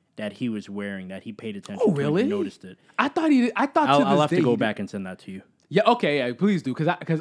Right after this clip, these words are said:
Speaker 2: uh, fr-, from this moment on, I thought that he didn't know this whole time, which, which actually would make it even funnier, like, this whole time if he didn't know that Usopp was Sogeking, because everyone else noticed before Luffy, like, Zoro,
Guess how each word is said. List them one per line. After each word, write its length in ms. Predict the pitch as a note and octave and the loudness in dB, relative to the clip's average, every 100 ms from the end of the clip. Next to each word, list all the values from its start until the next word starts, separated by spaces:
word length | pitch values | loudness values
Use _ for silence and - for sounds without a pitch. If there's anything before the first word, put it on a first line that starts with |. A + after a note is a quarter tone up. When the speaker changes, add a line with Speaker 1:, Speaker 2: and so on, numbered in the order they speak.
| - | -4
Speaker 2:
uh, 60 | |
fr-, 200 | E3+ F#3 F3 | -10 -8 -6
from 220 | F3+ E3+ | -4 -2
this 180 | B3+ G3 | -2 -2
moment 380 | C#3+ D#3+ D#3+ C3+ | -2 -2 -2 -2
on, 160 | C3+ | -2
I 100 | A#2+ | -2
thought 360 | C#3 G#3 D#3 - | -2 0 0 0
that 260 | C3 B2 - | -4 -4 -6
he 140 | D3+ | -10
didn't 400 | B2 D3 C#3 G2+ | -6 -2 -2 -4
know 160 | A2+ A#2+ | -4 -6
this 180 | A2 - | -8 -14
whole 300 | - A#2 A#2+ | -10 -10 -10
time, 220 | - C3 | -8 -4
which, 140 | D#3 - - | -4 -6 -2
which 180 | G#3+ C4 - | 2 2 4
actually 360 | F4 - D4+ | 2 2 0
would 160 | F#3 D3 | 2 2
make 240 | D#3+ F3+ | 2 0
it 100 | F3+ F3+ | -2 -4
even 200 | D3+ C3+ | -4 -4
funnier, 400 | - B2 D3 F3 | -6 -6 -2 0
like, 240 | C#3 C#3+ D#3 | -2 -4 -6
this 140 | D3+ C#3+ | -8 -4
whole 180 | D3 | -4
time 220 | D#3+ D3 C3 | -4 -6 -6
if 80 | |
he 80 | B2 | -8
didn't 260 | A#2 C#3+ B2+ | -6 -6 -2
know 140 | B2+ | -2
that 240 | B2 B2 - - - - | -2 -6 -10 -20 -8 0
Usopp 380 | F#3 F#3+ F3+ E3 | 2 4 2 2
was 140 | D3+ | -2
Sogeking, 380 | E3 F3+ F3 F#3 | 0 0 0 0
because 320 | G#3 A#3 F3+ - _ - | 2 4 2 -4 _ 2
everyone 360 | C#4+ A4 G4 A#3 | 4 6 4 6
else 220 | A3+ E3 | 4 4
noticed 380 | D#3 F3 D#3 - | 2 2 2 0
before 300 | C3+ C#3 A#2 | -6 -4 -4
Luffy, 240 | G#2 G#2 G#2+ | -4 -10 -10
like, 160 | F#2+ - - A2+ | -12 -14 -18 -4
Zoro, 460 | E3+ G3+ G#3 G#3 | 4 6 6 4